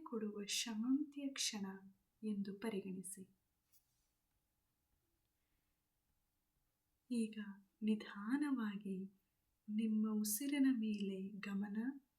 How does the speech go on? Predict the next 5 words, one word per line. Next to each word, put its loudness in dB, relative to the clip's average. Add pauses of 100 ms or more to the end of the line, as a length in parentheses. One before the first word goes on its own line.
(220)
ಕೇಂದ್ರೀಕರಿಸಿ. -4 (1300)
ಹೊರಗಿನಿಂದ 4
ಬರುತ್ತಿರುವ -6 (160)
ಗಾಳಿ -2 (640)
ನಿಮ್ಮ 4